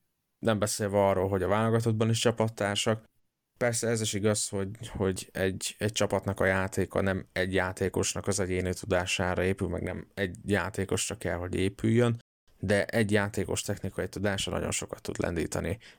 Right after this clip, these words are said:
illetve a labdabiztossága a csapatnak a játékán, meg a mentalitásán is.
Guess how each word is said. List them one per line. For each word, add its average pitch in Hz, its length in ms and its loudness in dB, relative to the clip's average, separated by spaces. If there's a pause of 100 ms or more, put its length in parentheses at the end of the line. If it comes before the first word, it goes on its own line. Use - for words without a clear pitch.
illetve - 280 0
a 87 40 0
labdabiztossága 85 880 -2
a 82 60 -2
csapatnak - 500 -6
a - 40 -2
játékán, 123 680 -2 (380)
meg 98 140 0
a 98 60 4
mentalitásán 131 880 0
is. 135 240 0